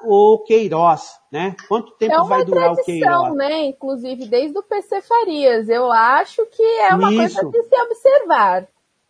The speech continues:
Speaker 1: Então, deixa eu dizer pra vocês aqui, tem-, temos várias participações. O Juarez tá dizendo o seguinte, Juarez, um abraço pra você, meu camarada.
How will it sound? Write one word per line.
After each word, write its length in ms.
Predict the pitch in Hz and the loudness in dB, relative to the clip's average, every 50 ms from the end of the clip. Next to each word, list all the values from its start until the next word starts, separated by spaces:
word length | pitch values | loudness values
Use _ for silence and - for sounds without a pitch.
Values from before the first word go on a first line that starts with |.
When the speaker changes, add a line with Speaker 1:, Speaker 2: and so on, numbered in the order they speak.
| _ _ _ _ _ _ _ _ _ _ _ _ _ _ _ _ _ _ _ _ _ _ _ _ _ _ _ _ _ - | _ _ _ _ _ _ _ _ _ _ _ _ _ _ _ _ _ _ _ _ _ _ _ _ _ _ _ _ _ -6
Speaker 1:
Então, 360 | 226 247 - - 240 214 202 | -6 -4 0 0 2 2 2
deixa 260 | 180 240 240 247 285 | 0 -2 -2 -4 -6
eu 40 | 277 | -6
dizer 180 | 214 220 247 240 | -4 -4 -4 -2
pra 140 | 247 233 | -2 -2
vocês 380 | 233 214 214 220 - 214 202 190 | -2 -2 -2 -2 0 0 0 0
aqui, 180 | 202 185 214 196 | -2 -4 -6 -8
tem-, 220 | - 233 214 202 | -8 -8 -8 -6
temos 300 | - 226 226 226 208 170 | -6 -4 -4 -4 -2 0
várias 280 | 185 214 226 247 233 - | 2 2 2 0 -2 -2
participações. 800 | - 214 202 175 - 190 170 - 170 160 - - 220 214 196 175 | -2 -2 -2 -2 -6 -10 -4 -2 -2 -2 0 0 -2 -2 -2 -4
O 60 | 190 | -4
Juarez 460 | 175 202 208 196 190 208 220 233 226 | 0 2 2 2 2 2 0 0 -2
tá 140 | - 226 214 | -4 -6 -6
dizendo 320 | 185 175 180 220 226 226 | -6 -6 -8 -8 -8 -8
o 40 | 220 | -10
seguinte, 300 | - 226 190 208 196 156 | -12 -12 -10 -10 -8 -6
Juarez, 420 | 190 202 202 214 226 220 196 165 | -6 -4 0 0 2 2 0 0
um 80 | 180 202 | -4 -4
abraço 380 | 202 190 170 180 202 208 208 208 | -6 -4 -4 -2 -2 -2 -2 -4
pra 140 | - 208 202 | -6 -8 -8
você, 320 | 196 185 180 - 214 208 | -8 -10 -8 -8 -6 -6
meu 140 | 202 196 170 | -6 -6 -8
camarada. 580 | - 165 156 156 147 143 139 131 127 120 120 | -8 -10 -10 -10 -10 -10 -10 -10 -12 -14 -16